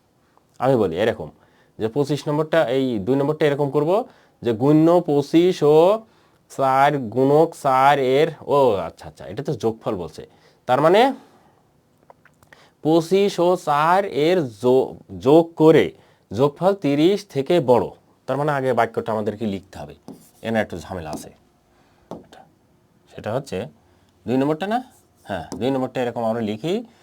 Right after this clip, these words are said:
যে পঁচিশ ও চার এর যোগফল তিরিশ থেকে বড়। পঁচিশ, পঁচিশ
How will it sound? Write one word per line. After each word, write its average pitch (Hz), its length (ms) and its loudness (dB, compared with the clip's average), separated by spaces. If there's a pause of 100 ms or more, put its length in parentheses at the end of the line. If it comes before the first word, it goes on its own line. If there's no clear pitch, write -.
(220)
যে 113 100 -6
পঁচিশ 131 640 -6
ও 127 100 -6
চার 117 500 -4
এর 110 340 -4
যোগফল 98 360 -8
তিরিশ 92 260 -12
থেকে 92 180 -12
বড়। 85 180 -12 (640)
পঁচিশ, 120 920 -8 (800)
পঁচিশ 117 1000 -8